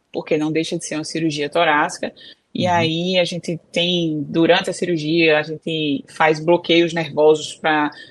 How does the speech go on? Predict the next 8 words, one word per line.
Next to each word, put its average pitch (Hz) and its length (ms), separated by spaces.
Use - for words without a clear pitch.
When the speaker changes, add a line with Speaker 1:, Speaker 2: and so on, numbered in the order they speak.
Speaker 1:
pra 160 100
poder 151 840
dar 151 180
uma 151 100
analgesia 151 580
mais 147 140
prolongada, 175 880
mas 196 560